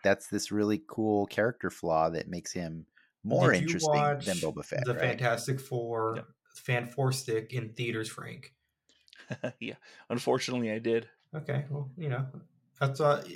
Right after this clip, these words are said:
Speaker 2: that's, uh, that was my point. Like, he, uh,
Speaker 3: <laughs>
Speaker 2: if that, if
Speaker 1: What? What do you mean that was your
Speaker 2: <laughs>
Speaker 1: point?
Speaker 3: But that was your
Speaker 2: I, I had a
Speaker 3: point.
Speaker 2: train of thought here, 'cause he was gonna
Speaker 3: What?
Speaker 2: direct the Boba Fett movie, and then he,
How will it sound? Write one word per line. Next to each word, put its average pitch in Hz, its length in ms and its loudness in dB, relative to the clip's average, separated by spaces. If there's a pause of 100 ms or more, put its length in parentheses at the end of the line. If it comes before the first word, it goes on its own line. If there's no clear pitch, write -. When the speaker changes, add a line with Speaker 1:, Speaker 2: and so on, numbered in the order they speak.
(120)
Speaker 2:
that's, 143 320 2
uh, 170 120 2
that 160 160 6
was 165 100 4
my 170 100 6
point. 185 260 0
Like, 131 140 4
he, 160 260 2
uh, 143 340 8 (560)
Speaker 3:
<laughs> - 760 -6
Speaker 2:
if 170 260 4
that, 180 260 10
if 185 40 10
Speaker 1:
What? 160 240 12 (220)
What 165 120 6
do 196 80 8
you 208 60 6
mean 233 160 12
that 135 180 12
was 127 140 8
your 120 100 2
Speaker 2:
<laughs> 131 40 -8
Speaker 1:
point? 143 220 10
Speaker 3:
But 202 340 6
that 233 140 12
was 254 100 8
your 240 100 12
Speaker 2:
I, - 20 6
I - 40 6 (100)
had - 100 12
a - 40 12
Speaker 3:
point. 220 100 12
Speaker 2:
train 233 180 12
of 220 120 10
thought 233 240 12
here, 165 240 10
'cause 170 120 6
he 190 80 8
was 208 100 6
gonna 196 120 8
Speaker 3:
What? 170 80 8
Speaker 2:
direct 170 280 8
the 175 60 4
Boba 170 280 4
Fett 147 160 6
movie, 131 300 6
and 123 100 0
then 127 280 -2
he, 123 480 -4